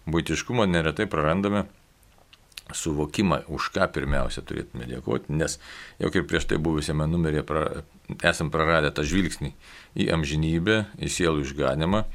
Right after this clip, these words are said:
ir todėl mums, ko gero, labai ne-, nestipriai te rūpi tas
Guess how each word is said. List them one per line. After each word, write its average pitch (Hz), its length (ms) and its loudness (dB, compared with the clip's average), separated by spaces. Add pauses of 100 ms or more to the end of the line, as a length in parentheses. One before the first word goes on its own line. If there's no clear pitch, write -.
(560)
ir 98 200 4
todėl 92 280 2
mums, 92 200 2
ko 82 120 -4
gero, 87 320 4
labai 82 380 4 (340)
ne-, 78 440 -2 (260)
nestipriai 82 760 2 (380)
te 78 120 6
rūpi 107 360 4
tas - 280 -2